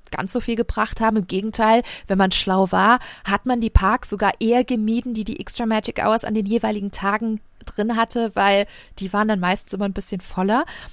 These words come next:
Und man konnte früher ja noch die Fastpässe, oh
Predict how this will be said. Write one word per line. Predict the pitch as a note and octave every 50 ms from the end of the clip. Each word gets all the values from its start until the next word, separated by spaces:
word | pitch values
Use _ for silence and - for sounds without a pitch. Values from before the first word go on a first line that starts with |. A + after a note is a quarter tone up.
| - - - - -
Und | A#3+ C4 D#4+ G#4 A4 - -
man | C4+ B3+
konnte | - - C4+ C4 - B3
früher | - - - C4 C4+ C#4+
ja | C#4+ C4 B3 B3+
noch | A#3+ A3 -
die | - - G#3+
Fastpässe, | - - G#3+ G#3 A3+ - - - G3+ F#3 - - G3+ -
oh | F#3+